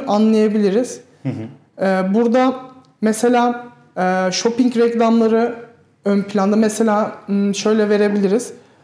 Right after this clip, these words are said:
Speaker 1: "iPhone sekiz satın al" yazdığımızda
Speaker 2: Hı hı.
Speaker 1: genellikle, e, arama sonuçları sayfasında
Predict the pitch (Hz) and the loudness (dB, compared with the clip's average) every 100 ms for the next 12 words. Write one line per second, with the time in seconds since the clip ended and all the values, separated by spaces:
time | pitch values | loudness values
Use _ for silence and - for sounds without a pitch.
0 | - 208 214 240 220 226 214 262 262 - | -2 0 2 0 0 0 -4 -4 -4 -4
1 | 208 226 185 185 - - - 202 202 - | -2 0 0 -2 -6 -8 0 2 2 2
2 | 196 190 233 208 220 208 208 208 240 269 | 0 2 2 2 2 2 0 0 0 0
3 | - - - 180 185 196 220 220 226 208 | -4 -18 -6 -2 0 2 2 0 -2 -2
4 | 220 214 214 185 185 185 240 262 | 0 -2 -2 -4 -4 -2 -2 -2